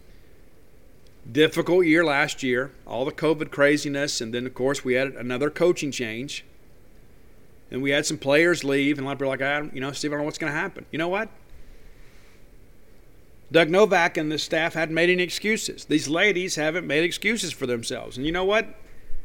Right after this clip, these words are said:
Some of the excuses that could be offered, you could even be considered reasons. You could say, "You know what? Hey, I kinda get it." They're not buying into that.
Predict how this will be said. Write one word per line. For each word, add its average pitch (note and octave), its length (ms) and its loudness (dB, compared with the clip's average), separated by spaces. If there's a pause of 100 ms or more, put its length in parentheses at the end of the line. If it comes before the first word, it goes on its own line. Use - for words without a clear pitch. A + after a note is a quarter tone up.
(520)
Some G3+ 280 2
of G3+ 120 0
the F3 120 6
excuses E3+ 680 -2
that D#3 80 -4
could C#3 160 -4
be D3+ 120 2
offered, D3+ 480 0
you C#3+ 160 -6
could D3+ 160 0
even E3 280 2
be E3 100 4
considered E3 420 2
reasons. F3 540 0
You C3+ 80 -8
could C#3 100 -6
say, D3 120 -2
"You E3 80 -2
know F#3 80 -2
what? G3 100 0
Hey, B2+ 280 -2 (140)
I B2+ 80 -8
kinda F3 240 -2
get F#3 220 4
it." C#3+ 120 -6 (680)
They're G3 220 2
not C4 260 2
buying G#3+ 300 4
into B3+ 240 0
that. - 400 -10